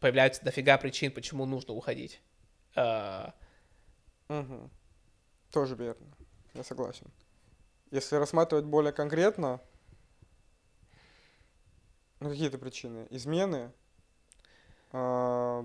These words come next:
Speaker 2: домашнее насилие, м,
Speaker 1: Да, я бы сказал,
Speaker 2: знаешь,
Speaker 1: измена
Speaker 2: моральное угнетение. Когда ты, ну, примеров куча, знаешь, когда ты
Speaker 1: Ладно, мне кажется, эти три основные, и плюс, конечно, деньги.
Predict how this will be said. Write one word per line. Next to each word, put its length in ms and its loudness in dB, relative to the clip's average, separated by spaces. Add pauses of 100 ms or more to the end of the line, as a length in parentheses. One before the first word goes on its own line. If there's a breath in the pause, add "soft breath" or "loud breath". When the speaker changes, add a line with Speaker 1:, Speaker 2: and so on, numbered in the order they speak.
Speaker 2:
домашнее 420 2
насилие, 680 2 (960)
м, 200 -6
Speaker 1:
Да, 440 2 (180)
я 100 2
бы 60 -8
сказал, 280 4
Speaker 2:
знаешь, 160 6
Speaker 1:
измена 240 4
Speaker 2:
моральное 500 8
угнетение. 800 -2 (2000)
Когда 240 6
ты, 420 -4
ну, 260 0 (280)
примеров 360 2
куча, 240 -2
знаешь, 200 2
когда 240 0
ты 440 -6
Speaker 1:
Ладно, 180 4
мне 100 6
кажется, 260 6
эти 120 0
три 180 2
основные, 500 2
и 160 -8
плюс, 220 -8
конечно, 400 -4
деньги. 340 -2